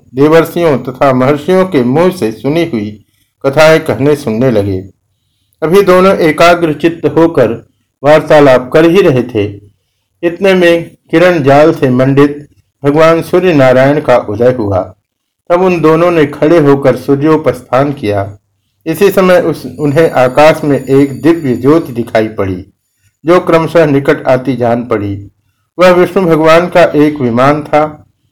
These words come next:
और अपने आभा से तीनों लोकों को प्रकाशित करता हुआ अनुपम शोभा पा रहा था। नारद और इंद्र ने उस विमान में साक्षात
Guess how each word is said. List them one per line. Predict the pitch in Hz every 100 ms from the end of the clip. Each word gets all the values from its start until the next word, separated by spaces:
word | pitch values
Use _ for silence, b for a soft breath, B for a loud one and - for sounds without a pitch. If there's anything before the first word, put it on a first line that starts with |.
| _
और | 160 175 - - _ _ _ _ _ -
अपने | 170 170 190 -
आभा | - 139 143 185
से | 190 123
तीनों | 117 - 156 170 170 135
लोकों | 135 139 170
को | 170 147
प्रकाशित | 120 107 117 117 151 147
करता | 127 123 147
हुआ | 160 120 104 101 - _ _ -
अनुपम | 151 160 180 180
शोभा | - 131 127 135
पा | 147 127
रहा | 113 104
था। | 101 104 95 95 _ _ _ _ -
नारद | 143 151 165 151 -
और | 147 131 165
इंद्र | 170 170
ने | 160 156
उस | 151 135
विमान | 127 123 143 160
में | 147
साक्षात | 127 131 127 127 - 147 147 147